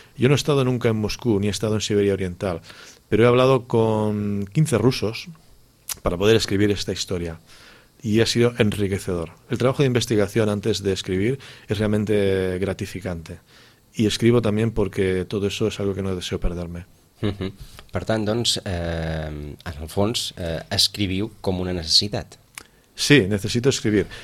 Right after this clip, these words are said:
Speaker 1: Y también necesito sentir que, eh, que gusta lo que, lo que he escrito o lo que he explicado. Bueno, necesito, me resulta muy agradable.
Speaker 2: Per tant, escri-, escriviu també pels altres.
Speaker 1: Clar que sí.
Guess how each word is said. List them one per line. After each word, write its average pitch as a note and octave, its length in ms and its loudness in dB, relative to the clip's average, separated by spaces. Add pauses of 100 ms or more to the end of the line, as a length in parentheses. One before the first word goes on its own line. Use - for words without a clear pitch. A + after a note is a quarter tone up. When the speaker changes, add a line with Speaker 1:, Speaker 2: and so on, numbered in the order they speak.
(120)
Speaker 1:
Y A2 100 -2
también C3 440 2 (560)
necesito A2+ 920 4
sentir A2+ 640 2
que, F#2+ 640 0 (480)
eh, G#2 480 -2
que G2 680 -2
gusta A2 380 0
lo F#2 160 0
que, F#2+ 300 -2 (120)
lo G2 180 -2
que G2+ 140 -2
he - 20 0
escrito F#2+ 600 -6
o F#2 60 -4
lo F#2+ 120 -4
que - 80 -6
he F#2+ 40 -2
explicado. F#2 420 -4
Bueno, F#2+ 160 -2
necesito, F#2 420 -4
me F#2+ 120 -4
resulta G2+ 380 -4
muy G#2+ 200 -2
agradable. F#2 420 -2
Speaker 2:
Per F2+ 120 -4
tant, A2+ 140 -2
escri-, G#2 400 -2
escriviu F2 320 -6
també D#2+ 220 -6
pels F2 180 -6
altres. - 460 -4
Speaker 1:
Clar F#2 180 -2
que F#2 80 -8
sí. F#2 220 -6